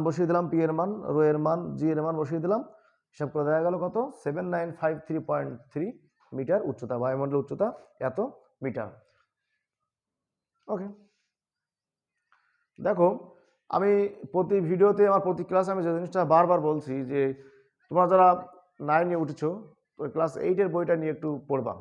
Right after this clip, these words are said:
ওখানে কিন্তু অনেক টপিক্সের কিছু কিছু আলোচনা আছে, যে আলোচনাটা তুমি যদি জানো তাই তোমার জন্য অনেক উপকার হয় এবং সবচেয়ে, আহ,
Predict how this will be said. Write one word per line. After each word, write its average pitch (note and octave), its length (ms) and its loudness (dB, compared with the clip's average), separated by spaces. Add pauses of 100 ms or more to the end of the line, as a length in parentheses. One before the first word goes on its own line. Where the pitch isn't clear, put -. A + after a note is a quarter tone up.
(920)
ওখানে D#3 200 -4
কিন্তু D#3 220 -4
অনেক D3+ 160 -2 (560)
টপিক্সের D3+ 440 0 (200)
কিছু C#3 180 -10
কিছু D3+ 180 -4
আলোচনা C#3 320 -2
আছে, C#3 160 -4 (580)
যে B2+ 140 -4
আলোচনাটা D#3+ 340 -2 (140)
তুমি E3+ 160 -4
যদি D#3+ 160 -4
জানো E3 200 2
তাই E3 220 0
তোমার D3+ 180 -4
জন্য D3+ 100 -8 (100)
অনেক D3+ 140 -6 (160)
উপকার C#3 280 -6
হয় D#3+ 140 -2
এবং D3 100 -6 (240)
সবচেয়ে, E3 360 -8
আহ, B2+ 840 -10